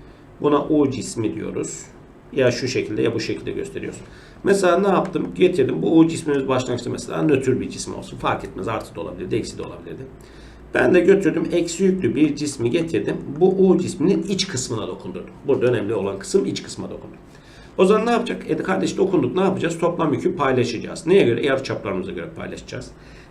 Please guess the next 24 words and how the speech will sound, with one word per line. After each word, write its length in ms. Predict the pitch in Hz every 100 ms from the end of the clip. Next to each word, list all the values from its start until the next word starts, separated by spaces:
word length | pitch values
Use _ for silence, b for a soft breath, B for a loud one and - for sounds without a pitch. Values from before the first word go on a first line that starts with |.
| -
E 120 | 180
ne 60 |
yapacak? 420 | 220 208 - 190 185
Yükü 220 | 190 185
buna 200 | 180 196
verecek. 360 | 165 - -
Ama 180 | 131 180
buna 180 | 160 196
verdiği 300 | 208 196 170
yük 160 | - 160
ne 100 | 175
olacak? 360 | - 104 - -
Burada 360 | 117 135 190 -
durmayacak. 360 | 185 131 - - -
Yük 260 | 185 -
ne 60 | 208
yapacak? 360 | 214 - -
Hemen 320 | 185 185 185 156
birbirini 260 | 151 165
ittiği 200 | 160 -
için 260 | 208 185 190
dış 180 | - 160
yüzeye 280 | 156 151
toplanacak. 420 | - - - 95